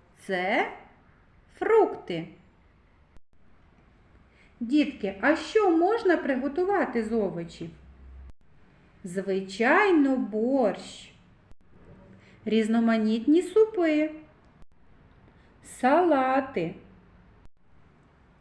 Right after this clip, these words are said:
Також картоплю варять, смажать та запікають. Дітки,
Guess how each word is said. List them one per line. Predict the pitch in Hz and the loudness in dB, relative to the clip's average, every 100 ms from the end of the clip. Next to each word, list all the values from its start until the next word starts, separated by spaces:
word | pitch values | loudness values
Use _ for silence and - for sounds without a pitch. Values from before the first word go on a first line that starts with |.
| _ | _
Також | - 214 208 220 214 | -2 -2 0 -4 -4
картоплю | - 220 220 226 262 415 381 202 185 180 - - - 170 | -4 -4 -2 -2 0 2 0 -4 -8 -8 -14 -20 -20 -10
варять, | 185 220 285 320 247 180 - - - _ | -6 0 2 2 0 -4 -8 -20 -20 _
смажать | - 226 208 208 247 330 285 208 190 - - | -12 -6 -4 -2 0 0 0 -4 -10 -14 -18
та | - 185 | -8 -6
запікають. | 214 262 415 453 349 285 269 285 285 - - _ _ _ _ _ - - - - - - - _ | -4 -2 -2 0 2 2 2 -2 -6 -14 -20 _ _ _ _ _ -20 -20 -20 -20 -20 -20 -20 _
Дітки, | 254 349 294 - - 151 | -6 -4 -4 -8 -16 -20